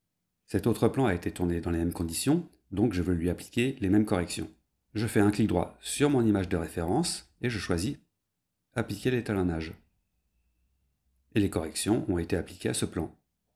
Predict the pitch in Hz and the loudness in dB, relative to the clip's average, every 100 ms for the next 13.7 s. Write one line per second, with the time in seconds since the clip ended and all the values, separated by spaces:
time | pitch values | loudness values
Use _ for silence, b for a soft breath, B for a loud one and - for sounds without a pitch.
0 | _ _ _ _ _ _ 101 92 - 92 | _ _ _ _ _ _ 0 2 2 2
1 | 92 135 120 - 101 - - 151 151 113 | 2 2 2 0 -8 -10 -4 0 4 4
2 | 101 92 90 80 82 80 110 165 - _ | 4 2 0 -4 -4 -2 -2 -2 -8 _
3 | _ _ _ _ _ _ _ _ _ _ | _ _ _ _ _ _ _ _ _ _
4 | - 85 - 110 117 104 107 95 85 80 | -6 -4 -2 -2 4 4 4 2 0 -4
5 | _ _ _ _ _ _ _ _ _ _ | _ _ _ _ _ _ _ _ _ _
6 | _ _ _ _ _ _ _ 90 95 82 | _ _ _ _ _ _ _ -4 -2 0
7 | 82 110 92 90 143 147 110 104 110 113 | 2 4 4 4 2 -2 0 2 4 4
8 | 107 101 95 110 151 - - 90 85 80 | 4 2 0 -4 -4 -6 -2 0 0 -2
9 | 82 113 - 101 101 95 82 - _ _ | -2 -2 -4 -4 -2 -2 -2 -6 _ _
10 | _ _ _ _ _ _ _ _ _ _ | _ _ _ _ _ _ _ _ _ _
11 | _ _ _ 95 95 95 90 87 90 90 | _ _ _ -4 2 2 2 0 -2 0
12 | 90 92 87 80 98 92 - 82 82 87 | 0 0 -2 0 0 0 0 -2 0 0
13 | 85 - - - 131 165 | 0 -6 -8 -2 -2 -4